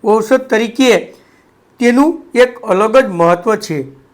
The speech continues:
કંટોલાના ઔષધિ ગુણની જો વાત કરવામાં આવે તો તે સ્વાદે મધુર, કડવા, રુચિકર, ગરમ, તુરા અને અગ્નિદીપક છે. તે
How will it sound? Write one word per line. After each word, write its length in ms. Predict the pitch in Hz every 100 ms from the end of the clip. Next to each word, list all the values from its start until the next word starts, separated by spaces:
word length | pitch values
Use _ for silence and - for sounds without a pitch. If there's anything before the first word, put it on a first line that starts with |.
| _ _ _ _ _ _ _ _ _ _ _ _ _ _ _ _ _ _
કંટોલાના 840 | 247 269 339 311 294 285 247 190 - _ _ -
ઔષધિ 520 | 269 285 330 330 330
ગુણની 560 | 330 254 269 370 392 311
જો 80 | 302
વાત 360 | 254 254 254
કરવામાં 380 | 240 233 220 202
આવે 180 | 185 156 - - _ _ _ 240
તો 60 |
તે 180 | 233 262
સ્વાદે 440 | 254 220 220 220 254
મધુર, 520 | 202 202 240 247 247
કડવા, 540 | - 208 226 233 226 226 - -
રુચિકર, 600 | 190 220 233 226 233 226
ગરમ, 460 | 185 190 208 226 220
તુરા 640 | 214 202 208 208 214 214 -
અને 160 | 208 233
અગ્નિદીપક 680 | 190 196 226 196 202 180
છે. 200 | - 170 143 - _ _ _ - _ _ _
તે 120 | -